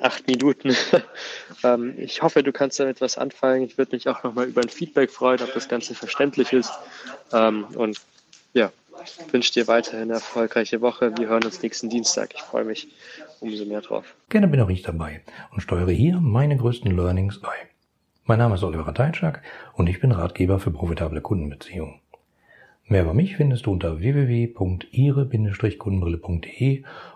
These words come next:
Speaker 2: oder in meinem Blickwinkel Kunde Podcast, den du überall dort findest, wo es Podcasts gibt. Gerne verrate ich dir nun meine zwei größten Erkenntnisse aus dem Vertrieb.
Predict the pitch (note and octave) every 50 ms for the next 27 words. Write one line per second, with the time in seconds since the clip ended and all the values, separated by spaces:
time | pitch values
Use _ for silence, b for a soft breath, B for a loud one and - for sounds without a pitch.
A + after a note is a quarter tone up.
0 | B B - F#3+ F3 E3 D3 G#2+ F#2+ F2+ F2 E2+ E2+ E2+ F#2 G2+ - B2+ A#2 F#2
1 | E2+ E2 - - A#2 A#2+ A#2+ - - A2+ - - - F#2+ F#2 F#2 - - _ _
2 | _ - - A2 G#2 A2+ D#3 G3 G3+ F3+ D#3+ A#2+ G2+ F#2 F2+ G2 - - - F#2
3 | F2 F2+ F2+ - - - G2+ - - - - E3+ - - - - D2+ - - -
4 | E2 D#2+ - _ - - - _ _ _ _ _ _ _ _ _ _ _ _ _
5 | _ _ _ _ _ _ _ - - F3 F3 D#3 B2+ A2+ F#2 G2+ A2 G#2 G#2 -
6 | - G2 F2+ F2 F#2 G2+ A2+ A#2 A#2 B B B B - F2 F2+ G2 G2+ G2 -
7 | - - F2 F2 F2 F2 F2+ E2 E2 E2 - - - D#2+ E2 - - D#2 D2 C#2+
8 | - - F#2 - D2 E2 F2 E2+ F#2 F#2+ - - - - -